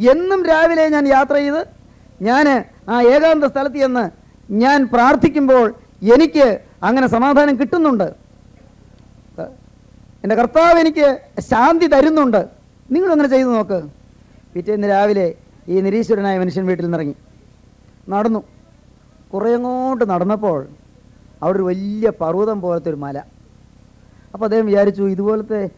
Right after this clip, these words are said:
ഏ, സ്ഥലത്തായിരിക്കും ആ, ആ മനുഷ്യൻ അങ്ങനെ നിന്ന് പ്രാർത്ഥിക്കുന്നത്. പർവ്വതം പോലത്തെ മല, ഇനി അപ്പുറം കിടക്കണമെങ്കിൽ മല കുന്നു കയറണം, അത് ബുദ്ധിമുട്ടാണ്. അത്രയും ഉദ്ദേശിച്ചിട്ടുണ്ടാവില്ല, ഇത്രയും മതിയായിരിക്കും.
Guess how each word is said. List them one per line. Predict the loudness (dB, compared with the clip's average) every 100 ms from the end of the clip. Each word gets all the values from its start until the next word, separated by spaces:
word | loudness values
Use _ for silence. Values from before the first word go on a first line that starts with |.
| -20 -14 -6
ഏ, | -6
സ്ഥലത്തായിരിക്കും | -4 -4 -2 -2 -2 -2 -4 -4
ആ, | -4 -6
ആ | -6
മനുഷ്യൻ | -6 -6 -6 -10 -12 _ -16
അങ്ങനെ | -10 -8
നിന്ന് | -6 -8 -6
പ്രാർത്ഥിക്കുന്നത്. | -6 -4 -6 -8 -8 -10 -14 _ _ _ _ _ _ -4
പർവ്വതം | 0 0 0 0
പോലത്തെ | -2 -2
മല, | -4 -4 -6 -12 _ -10
ഇനി | -6
അപ്പുറം | -4 -4 -2
കിടക്കണമെങ്കിൽ | -4 -4 -4 -4
മല | -2 -2
കുന്നു | -2 -2
കയറണം, | -2 -2 -6 -10 -10
അത് | -6
ബുദ്ധിമുട്ടാണ്. | -6 -6 -8 -12 _ _ _ _ _ -12
അത്രയും | -4 -2
ഉദ്ദേശിച്ചിട്ടുണ്ടാവില്ല, | 0 -2 -2 0 0 0 -4 -10 _ _ -20 _
ഇത്രയും | -4 -2
മതിയായിരിക്കും. | 0 2 4 2 0